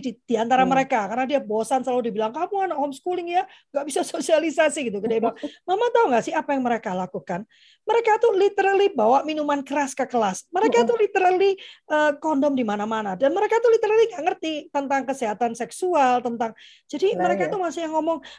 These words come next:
Speaker 1: harus minum, eh, mohon maaf ya, harus minum Sprite gitu ya. Eh,
Speaker 2: Hmm.
Speaker 1: Mama ini parah sekali gitu. Ayo kita buka mata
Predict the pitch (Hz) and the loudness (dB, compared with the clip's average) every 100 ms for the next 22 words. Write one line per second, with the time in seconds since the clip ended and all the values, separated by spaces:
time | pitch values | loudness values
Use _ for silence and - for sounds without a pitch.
0 | - 240 262 285 294 294 277 - _ - | -4 -2 -2 -4 -4 -4 -6 -10 _ -4
1 | 269 262 240 240 262 220 233 247 - - | 0 0 0 2 0 2 -2 -4 -18 -4
2 | 247 262 262 294 294 294 - - 311 302 | 0 0 -4 -6 -4 -6 -10 -4 -2 0
3 | 311 311 247 220 247 294 302 - _ - | -2 -4 -8 -2 0 0 -2 -18 _ -2
4 | 269 269 262 226 294 330 381 370 415 - | 0 0 -2 -4 -6 -4 -4 -2 -4 -4
5 | 370 359 359 - 427 392 349 202 190 202 | -4 -4 -6 -8 -4 -2 -2 -6 -10 -12
6 | 226 _ - - - 370 359 339 - - | -12 _ -20 -20 -4 0 2 2 -4 -6
7 | 311 311 240 214 208 214 202 - 196 180 | -2 -2 -2 -4 -4 -4 -6 -6 -8 -8